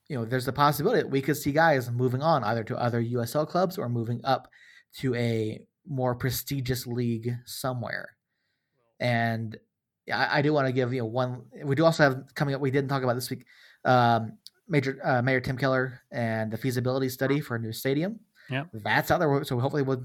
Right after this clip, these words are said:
Speaker 1: we'll talk about that next week. Um, and I just kinda wanna leave, like, one final thought for everybody.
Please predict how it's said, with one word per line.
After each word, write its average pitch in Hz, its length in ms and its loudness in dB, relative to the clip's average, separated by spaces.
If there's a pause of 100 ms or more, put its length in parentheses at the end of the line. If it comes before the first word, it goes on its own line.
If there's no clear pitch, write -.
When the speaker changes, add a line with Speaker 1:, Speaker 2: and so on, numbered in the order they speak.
Speaker 1:
we'll 135 160 -6
talk 127 140 -2
about 123 140 -2
that 120 140 -6
next - 220 -4
week. 135 240 -6 (380)
Um, 110 480 -4 (480)
and 139 120 0
I 131 140 2
just 170 220 -4
kinda 170 180 0
wanna 135 160 -2
leave, 127 140 0
like, 117 160 -2
one 127 240 0
final 117 260 -2
thought 160 320 0
for 131 80 -6
everybody. 110 380 -6